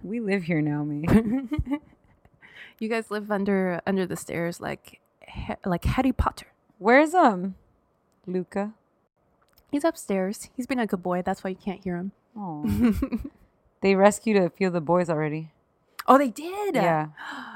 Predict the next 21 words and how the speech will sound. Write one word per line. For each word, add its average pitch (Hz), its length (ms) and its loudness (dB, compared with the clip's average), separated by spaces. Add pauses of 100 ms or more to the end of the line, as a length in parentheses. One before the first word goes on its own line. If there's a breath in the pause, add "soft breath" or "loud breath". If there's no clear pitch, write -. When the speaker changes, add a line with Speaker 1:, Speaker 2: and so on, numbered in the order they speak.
(120 loud breath)
Speaker 2:
Oh, 233 120 -2
my 277 140 -2
God. 254 640 -2
Speaker 1:
Oh, 262 60 8
my 359 140 10
God. 339 300 12
On 233 100 12
the 240 100 8
front 277 280 8
page 277 240 6
of 240 160 6
Yahoo, 220 500 12
tragedy 233 600 10
that 208 200 10
sparked 208 420 8
famous 214 400 0
love 196 220 8
triangle. 151 640 0
It's 165 360 0
Elizabeth 180 440 0
Taylor, 185 480 4